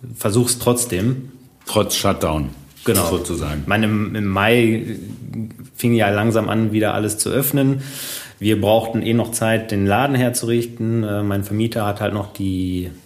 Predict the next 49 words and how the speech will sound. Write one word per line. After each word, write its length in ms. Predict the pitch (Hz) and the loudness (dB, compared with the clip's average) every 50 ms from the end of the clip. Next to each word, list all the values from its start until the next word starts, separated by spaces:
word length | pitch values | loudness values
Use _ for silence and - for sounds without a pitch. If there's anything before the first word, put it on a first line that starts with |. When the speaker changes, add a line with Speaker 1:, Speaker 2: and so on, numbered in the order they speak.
| - - | -8 -4
Speaker 1:
ja, 120 | 92 87 | -4 -2
die 140 | 87 92 87 | -2 0 0
Handwerker 480 | 104 131 131 135 131 113 - - 117 87 | 2 2 4 4 4 2 4 2 2 2
alle 300 | 107 107 110 107 104 101 | 2 2 2 2 2 2
durch, 560 | 101 113 120 117 117 - - - - - - - - - _ | 2 4 4 4 2 0 -4 -6 -8 -8 -10 -14 -20 -20 _
äh, 400 | - 107 107 107 104 104 104 104 | -8 -6 -4 -4 -2 -2 -2 -2
durchgejagt, 880 | 101 110 113 110 113 - 113 107 107 104 104 107 110 107 - - - | 0 0 0 0 0 2 2 4 4 4 6 4 4 2 0 -2 -4
ähm, 680 | 107 104 107 107 107 104 104 104 104 104 107 107 104 104 | -2 0 0 0 0 0 0 0 -2 -2 -2 -2 -2 -2
dass 320 | 104 95 92 - - - | -2 -2 -2 -2 -4 -4
da 240 | - - 98 95 92 | -4 -4 -2 -2 0
halt 180 | 95 95 92 95 | 0 0 0 0
wirklich 220 | 104 98 - 107 95 | -2 -2 0 0 0
auch 120 | 85 - | 0 -2
schnell 280 | - - 104 107 127 139 | -2 2 4 4 4 4
der 100 | 131 123 | 4 4
Laden, 480 | 120 113 113 113 117 117 117 117 113 - - - - - - - - - - - - - - - - | 2 2 2 2 2 2 2 0 0 -4 -10 -14 -16 -16 -14 -14 -16 -16 -18 -20 -20 -20 -20 -10 -4
ähm, 500 | 113 110 107 110 107 107 107 104 104 104 95 | -2 0 0 0 0 0 0 -2 -2 -2 0
hergerichtet 680 | - 107 113 120 120 123 123 127 123 - 117 110 104 107 | 2 2 4 4 4 4 2 2 2 2 -2 -2 -2 0
wurde. 300 | 113 117 117 113 113 - | 2 4 4 4 2 0
Und, 680 | 98 98 101 101 95 98 - - - - 92 101 101 - - - - - - - | 0 0 0 0 -2 -4 -8 -12 -10 -10 -8 -10 -10 -12 -16 -20 -20 -16 -10 -4
ja, 160 | 95 101 110 110 | -2 0 2 4
wir 100 | 120 123 | 4 4
haben 80 | 139 | 4
ja 100 | 139 131 | 4 4
nicht 140 | 135 131 127 | 4 4 4
so 120 | 131 135 | 4 2
viel 200 | 123 131 117 101 | 2 2 0 0
Ausstattung, 460 | - - 127 - - 95 - - 98 95 | 0 0 -2 -4 -6 -8 -8 -6 -4 0
ne? 120 | 107 98 | 0 0
Also 140 | - 104 110 | 2 0 0
die 140 | 101 104 95 | -2 -2 -2
Technik, 500 | - 135 139 135 139 135 131 127 127 131 | 0 0 0 2 2 2 2 2 2 0
das 320 | - - 113 - - - - | -2 -2 -2 -4 -4 -4 -2
haben 180 | 113 117 117 | 0 2 2
wir 200 | 113 110 110 107 | 4 2 2 2
innerhalb 340 | 113 113 113 107 107 110 104 | 2 0 2 2 2 2 0
von 480 | 101 - 113 107 107 107 107 107 107 101 | 0 0 0 0 0 0 0 -2 -2 -2
drei 200 | 104 101 98 98 | 0 0 0 0
Tagen 460 | 98 - 104 113 127 131 135 131 123 | 0 -2 0 0 2 2 2 0 2
halt, 380 | 127 120 120 120 120 120 117 117 | 2 2 2 2 2 0 0 0
ähm, 240 | 113 117 117 117 117 | 2 2 2 2 2
alles 300 | 104 104 110 110 - - | 2 0 0 0 0 0
installiert 720 | 113 110 110 - - 107 107 110 113 113 113 113 113 - | -2 -2 -2 -2 -2 0 2 4 4 2 2 0 -4 -4
mit, 320 | - 101 101 101 - - 107 | -4 -4 -4 -4 -6 -6 -6
äh, 200 | 104 98 101 101 | -4 -2 -2 -2
meinen 280 | 101 98 95 98 95 | -2 -2 -2 -2 -2
Partnern 340 | 95 107 107 - 117 107 101 | 0 0 0 0 0 -2 -2
aus 140 | 95 90 - | -2 -2 0
Kassel. 460 | - 143 143 147 156 143 139 139 131 | 0 0 2 4 4 2 2 2 0